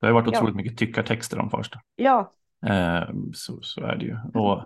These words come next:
Speaker 2: Men det skulle ju du
Speaker 1: Mm.
Speaker 2: kunna fortsätta göra, men sen
Speaker 1: Ja.
Speaker 2: ändå ge röst åt de som är mitt i processen och
Speaker 1: Mm.
Speaker 2: försöker liksom
Speaker 1: Ja, men verkligen.
Speaker 2: bygga,
Speaker 1: Mm.
Speaker 2: bygga upp verksamheter.
Speaker 1: Mm.
Speaker 2: Det
Speaker 1: Ja,
Speaker 2: skulle ju
Speaker 1: ja.
Speaker 2: vara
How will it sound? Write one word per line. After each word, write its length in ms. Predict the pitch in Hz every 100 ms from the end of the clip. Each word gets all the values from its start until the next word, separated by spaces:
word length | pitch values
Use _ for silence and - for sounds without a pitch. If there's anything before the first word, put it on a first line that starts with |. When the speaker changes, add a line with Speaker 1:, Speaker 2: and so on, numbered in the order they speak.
| -
Speaker 2:
Men 160 | 285
det 100 | 294
skulle 240 | 302 320 294
ju 80 | 262
du 120 | 277
Speaker 1:
Mm. 140 | 311
Speaker 2:
kunna 220 | 320 277
fortsätta 460 | 254 247 - 202 208
göra, 280 | 214 208 233
men 160 | 226 220
sen 140 | 202 233
Speaker 1:
Ja. 0 |
Speaker 2:
ändå 200 | 220 214
ge 220 | 220 220
röst 420 | 214 269 269 _ 226
åt 160 | 226
de 220 | 220 202
som 140 | 214 214
är 80 | 214
mitt 260 | 214 208 -
i 80 | 196
processen 640 | 220 214 285 294 - 190
och 120 | 190
Speaker 1:
Mm. 100 | 220 123
Speaker 2:
försöker 500 | 190 117 - 185 190
liksom 480 | 190 196 - 175 185
Speaker 1:
Ja, 160 | 110 110
men 100 | 107
verkligen. 260 | 107 -
Speaker 2:
bygga, 260 | 107 175 180
Speaker 1:
Mm. 140 | 117
Speaker 2:
bygga 260 | 226 208 220
upp 260 | 320 320 -
verksamheter. 840 | 185 175 - - 196 214 214 - -
Speaker 1:
Mm. 80 |
Speaker 2:
Det 80 | 185
Speaker 1:
Ja, 60 | -
Speaker 2:
skulle 260 | - 254
ju 60 | 240
Speaker 1:
ja. 40 | 208
Speaker 2:
vara 220 | 202 196